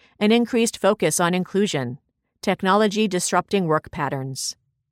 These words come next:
These changes could benefit us disabled people. Working from home might encourage others to focus on our skills instead of being emotionally disabled by our disabilities, while saving us from the wear and tear of the commute.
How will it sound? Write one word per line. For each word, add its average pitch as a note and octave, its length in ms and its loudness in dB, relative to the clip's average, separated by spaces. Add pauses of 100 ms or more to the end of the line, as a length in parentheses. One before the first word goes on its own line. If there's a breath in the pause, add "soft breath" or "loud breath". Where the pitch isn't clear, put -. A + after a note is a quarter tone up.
(460)
These A3+ 240 0
changes G#3+ 500 0
could A3 320 2
benefit F#3 420 2
us D3 240 0
disabled F#3 560 0
people. C3+ 440 -4 (600)
Working G3+ 340 2
from E3+ 240 0
home A3 300 2
might F#3+ 180 2
encourage F#3+ 460 2
others F#3 320 2
to F#3 100 -2
focus F#3+ 380 0
on F3 100 0
our D#3 140 0
skills E3 580 0
instead F3+ 300 0
of F3+ 120 0
being F3+ 220 2
emotionally F3 560 0
disabled F3+ 560 0
by D#3+ 160 2
our D#3+ 140 2
disabilities, D#3 840 -2 (400 loud breath)
while G3+ 160 4
saving A3 400 4
us E3 160 2
from F3+ 200 -2
the D#3 80 2
wear E3+ 260 4
and F#3+ 140 2
tear F3 300 0
of C3+ 120 -4
the D#3 80 -4
commute. D#3+ 560 -6